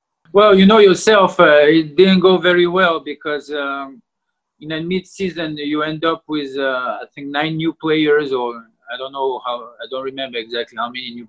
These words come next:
players, which first of all is very bad for, uh, for the team because it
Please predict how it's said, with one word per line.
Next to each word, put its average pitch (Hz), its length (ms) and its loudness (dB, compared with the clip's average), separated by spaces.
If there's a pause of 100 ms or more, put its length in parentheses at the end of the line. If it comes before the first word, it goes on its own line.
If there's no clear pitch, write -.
players, 135 480 2
which - 380 -6 (640)
first 190 240 2
of 175 80 2
all 175 160 4
is 139 240 -4 (100)
very 160 540 0
bad 156 340 -2
for, 139 320 -4
uh, 131 320 -8
for 135 140 -8
the 131 80 -4 (100)
team 139 240 -10
because 123 360 -6
it 123 120 -8